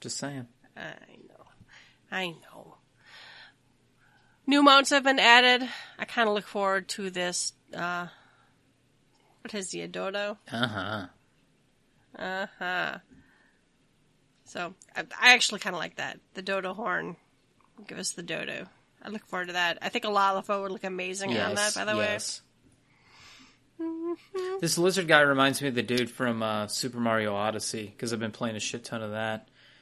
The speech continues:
Speaker 1: where you can, like,
Speaker 2: <laughs>
Speaker 1: glide onto the platforms to get moons. This, this guy looks just like that to me.
Speaker 2: Somebody on my run from one to fifty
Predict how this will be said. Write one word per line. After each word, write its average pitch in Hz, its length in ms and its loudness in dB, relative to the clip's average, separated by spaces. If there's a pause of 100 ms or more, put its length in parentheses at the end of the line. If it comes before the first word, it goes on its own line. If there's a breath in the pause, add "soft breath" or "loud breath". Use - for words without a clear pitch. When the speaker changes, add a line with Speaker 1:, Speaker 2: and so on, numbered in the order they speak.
(160 soft breath)
Speaker 1:
where 127 100 0
you 120 80 4
can, 120 180 0
like, 113 180 -2
Speaker 2:
<laughs> - 0 -
Speaker 1:
glide 113 420 2
onto 113 220 -2
the 117 60 -8
platforms 113 600 -4
to - 80 -6
get 113 180 -6
moons. 117 520 -4 (360 soft breath)
This, - 180 -12
this - 280 -10
guy - 160 -12
looks 120 240 -12
just - 240 -10
like - 180 -14
that - 180 -12
to - 120 -18
me. 135 100 -14 (1700 loud breath)
Speaker 2:
Somebody 320 480 2
on 277 240 8
my 277 160 6
run 214 400 2
from 208 260 -4
one 196 240 -2
to 196 100 -8
fifty 170 600 -8